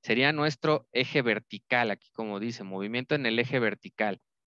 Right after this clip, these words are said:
Este eje vertical atraviesa la aeronave, todos los ejes van a atravesar siempre en donde se encuentra el centro de gravedad de la aeronave.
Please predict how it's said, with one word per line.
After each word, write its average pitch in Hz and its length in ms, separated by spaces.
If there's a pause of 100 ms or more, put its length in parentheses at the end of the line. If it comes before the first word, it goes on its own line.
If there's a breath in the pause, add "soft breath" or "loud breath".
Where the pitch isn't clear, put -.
(140)
Este 131 240
eje 170 180
vertical 160 500
atraviesa 120 600
la 135 100
aeronave, 117 640
todos 160 300
los 131 260
ejes 147 320
van 131 180
a 135 40
atravesar 113 500
siempre 147 540 (180)
en 107 120
donde 107 200
se 110 140
encuentra 123 340
el 131 80
centro 123 380
de 107 100
gravedad 98 400
de 104 140
la 104 80
aeronave. 120 500